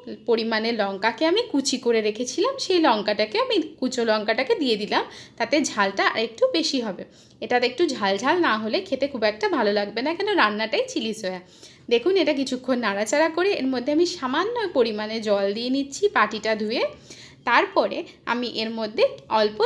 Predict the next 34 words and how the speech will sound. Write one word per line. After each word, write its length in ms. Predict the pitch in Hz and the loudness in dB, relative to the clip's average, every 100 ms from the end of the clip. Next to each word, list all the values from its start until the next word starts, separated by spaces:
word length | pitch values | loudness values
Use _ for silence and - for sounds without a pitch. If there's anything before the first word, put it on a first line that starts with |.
| 427 | 6
নুন 200 | 320 277 | 6 6
দিয়ে 140 | 247 | 4
নিচ্ছি, 300 | 214 196 - | 0 -4 -4
যদি 280 | 220 208 330 | -2 0 2
আমার 220 | 403 427 | 2 4
নুন 220 | 349 294 | 4 4
পরে 260 | 254 214 202 | 4 2 2
লাগে 300 | 208 202 269 | -2 -4 -2
আমি 200 | 403 359 | 2 2
দেবো, 260 | 226 208 | 2 2
এখানে 340 | 359 359 254 247 | 0 -2 -4 -2
আমি 140 | 262 | 0
বেশি 260 | 233 226 226 | 0 -2 -2
পরিমাণে 460 | 214 208 208 214 | 0 0 -2 -4
লবণ 380 | 220 202 196 247 | -2 -2 -2 -2
দেবো 260 | 214 190 208 | -2 -2 0
না, 140 | 294 - - - | 0 -2 -8 -12
কারণ 280 | - 220 240 | -4 -2 -2
ভাজার 300 | 220 220 214 | -2 0 0
সময় 300 | 226 302 370 | 0 0 2
আমি 200 | 466 359 | 4 4
লবণ 340 | 254 208 214 214 | 4 2 -2 -2
দিয়েছিলাম, 440 | 208 214 269 427 | -2 -2 -2 -2
তাতে 220 | - 247 349 | 0 0 2
বেশি 340 | 294 - 226 | 0 0 0
হয়ে 120 | 214 | 0
যেতে 220 | 185 175 | -2 -6
পারে। 260 | 185 190 180 - - - - - - | -8 -6 -8 -8 -20 -20 -20 -20 -4
আর 200 | - 359 | 2 4
অন্যদিকে 640 | 320 277 269 226 202 226 | 4 4 2 0 -4 -2
আমি 240 | 311 262 277 | -2 -2 -2
ওই 180 | - 320 | 0 2
বাটির 360 | 415 330 277 233 | 4 2 2 -2
মধ্যে 420 | 214 202 190 359 | -2 -4 0 0